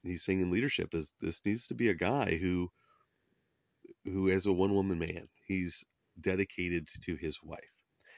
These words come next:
Does it mean he has to be married? No, because we have leaders in the New Testament that are not married. Paul, Paul, as far as we can tell, uh, is not married. Um, there are some that believe he was widowed. There's some believe that his wife left because of his Christian faith. We don't know.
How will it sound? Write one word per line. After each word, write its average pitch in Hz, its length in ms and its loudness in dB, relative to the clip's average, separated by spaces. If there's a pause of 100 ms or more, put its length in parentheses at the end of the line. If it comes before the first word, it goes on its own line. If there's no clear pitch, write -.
(380)
Does 104 140 4
it 110 60 2
mean 117 200 6
he 104 180 0
has 110 280 0
to 117 80 -2
be 127 100 2
married? 151 340 2
No, 226 240 0
because - 380 -2 (420)
we 98 100 2
have 98 100 2 (120)
leaders 92 440 -4
in 98 240 0
the 98 60 0
New 92 60 -2
Testament 104 420 -4
that 101 100 -2
are 107 80 0
not 104 160 -2
married. 87 320 -6
Paul, 82 300 0 (120)
Paul, 101 340 4
as 92 100 -4
far 98 140 4
as 90 120 -2
we 92 80 -4
can 85 80 -4
tell, 127 280 -2 (420)
uh, 104 60 4
is 104 140 6
not 120 140 6
married. 156 280 2 (600)
Um, 87 220 2
there 92 100 6
are 90 60 4
some 92 180 2
that 87 100 -6
believe 87 220 0
he 92 100 0
was 80 160 -2
widowed. 120 420 8
There's 87 140 0
some 87 140 0
believe 80 220 0
that 82 120 -4
his 78 160 -12
wife 80 200 -2 (140)
left 101 280 0
because 78 260 -6
of - 100 -12
his 78 220 -2 (380)
Christian 82 300 -2
faith. 113 280 4
We 87 80 2
don't 82 140 2
know. 147 160 6